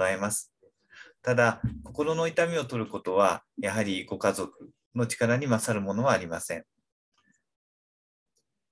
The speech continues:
本人が過ごしたいところで過ごさせてあげて、まあ、本人、ご家族、お互いに伝えたい言葉を伝え合っていただいて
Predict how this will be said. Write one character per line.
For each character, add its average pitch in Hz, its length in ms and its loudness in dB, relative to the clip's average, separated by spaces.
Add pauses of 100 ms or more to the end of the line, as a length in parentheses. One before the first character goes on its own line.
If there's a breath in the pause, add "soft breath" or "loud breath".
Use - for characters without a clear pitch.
本 131 220 4
人 104 180 4
が 95 380 4
過 120 60 -6
ご 131 100 -6
し 127 100 -4
た 170 120 6
い 160 80 0
と 139 80 -6
こ 113 100 0
ろ 98 80 -2
で - 80 -4
過 - 140 -2
ご 110 80 0
さ 117 160 0
せ - 100 -4
て 98 140 2
あ 90 80 4
げ 87 120 -2
て、 87 360 -2 (500)
ま 98 200 2
あ、 92 40 -4
本 110 340 0
人、 87 240 -6 (280)
ご - 100 -6
家 104 160 4
族、 90 420 -8 (220)
お - 100 -10
互 143 420 0
い - 20 -10
に 165 320 -6 (420 soft breath)
伝 113 140 6
え 110 40 4
た 123 140 6
い 113 100 2
言 113 240 -2
葉 131 140 4
を 156 140 2
伝 - 260 -4
え 120 60 0
合 127 60 -2
っ 123 100 -12
て 113 80 -6
い 101 80 -6
た 104 100 2
だ 101 140 2
い 98 120 -4
て 95 320 -2